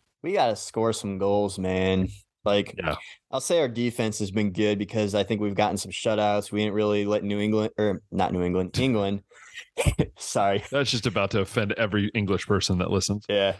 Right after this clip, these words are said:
Speaker 1: New England over England, right? But, <laughs> nah, England, we played pretty good defense on 'em. I don't really know what Netherlands brings to the table offensively, but we gotta get some goals, man.
Speaker 2: Yeah.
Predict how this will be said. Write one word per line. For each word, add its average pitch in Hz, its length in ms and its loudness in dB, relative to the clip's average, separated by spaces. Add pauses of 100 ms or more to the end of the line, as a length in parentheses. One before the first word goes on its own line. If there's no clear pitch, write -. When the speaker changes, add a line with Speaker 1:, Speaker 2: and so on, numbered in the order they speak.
(300)
Speaker 1:
New 135 200 0
England 120 320 0
over 110 240 2
England, 101 380 -2
right? 107 300 2 (100)
But, 104 300 0 (220)
<laughs> - 220 -8
nah, 104 300 2
England, 131 540 0 (600)
we 139 120 -6
played 131 240 0
pretty 123 160 2
good 110 200 0
defense 101 460 0
on 95 200 2
'em. 92 240 0 (420)
I 117 100 0
don't 120 160 0
really 113 180 2
know 107 220 2
what 104 140 0
Netherlands 101 360 0
brings 104 200 0
to 98 60 -2
the 98 100 2
table 101 260 2
offensively, 101 440 0
but 95 100 -2
we 131 120 -2
gotta 127 200 2
get 107 140 -2
some 92 180 -10
goals, 92 360 0
man. 87 460 0
Speaker 2:
Yeah. 92 280 4